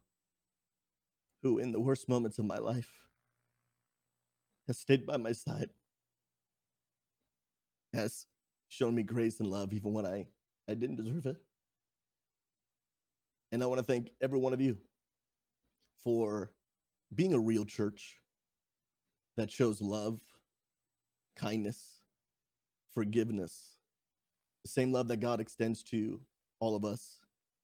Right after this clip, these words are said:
It has meant the absolute world to me. And I just wanted to say thank you. And before we dive into today's message, I'd love to pray for us. God, we thank you so much, Lord, for the fact that, Lord,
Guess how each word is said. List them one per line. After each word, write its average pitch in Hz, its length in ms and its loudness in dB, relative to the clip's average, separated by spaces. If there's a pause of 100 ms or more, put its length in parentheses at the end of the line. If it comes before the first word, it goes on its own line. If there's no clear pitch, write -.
(720)
It 107 100 0
has 107 140 -4
meant 107 160 -2
the 107 80 2
absolute 104 300 0
world 107 260 -2
to - 80 -6
me. 95 240 -6 (1040)
And 104 80 -4
I 95 40 -4
just 95 140 -4
wanted 101 140 0
to 95 60 -6
say 95 140 -4
thank 95 280 -6
you. 113 80 -8 (1120)
And 107 100 0
before 107 180 0
we 110 100 4
dive 107 260 2
into 104 180 -2
today's 101 280 0
message, 104 480 -4 (1080)
I'd 107 100 -2
love 92 100 -6
to - 60 -20
pray 98 140 -4
for 87 180 -8
us. - 240 -14 (1120)
God, 110 160 2
we 98 80 0
thank 110 160 2
you 104 60 -6
so 107 180 -2
much, 110 240 -4
Lord, 85 220 -10
for 85 420 -10 (1900)
the 120 60 -10
fact 107 240 -2
that, 107 60 0
Lord, 107 460 0